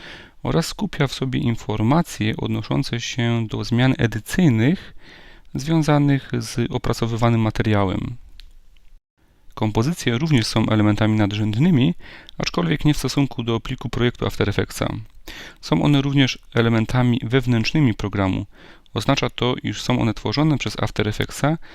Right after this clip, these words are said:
a nie importowane z zewnątrz. Kompozycje umożliwiają łączenie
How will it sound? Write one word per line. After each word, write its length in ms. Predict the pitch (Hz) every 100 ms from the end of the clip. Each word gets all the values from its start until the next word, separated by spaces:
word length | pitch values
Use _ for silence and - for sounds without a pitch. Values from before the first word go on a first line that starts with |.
| - - -
a 80 | 147
nie 100 | 160
importowane 720 | - 139 127 - 117 117 113
z 60 | 107
zewnątrz. 580 | 110 98 95 - - - - - - _ - - _ - - - - - -
Kompozycje 640 | 117 - 127 196 - 151
umożliwiają 1000 | - 123 113 113 110 139 151 117 143 180 - - - - _ _
łączenie 720 | 107 110 117 - 180 104 101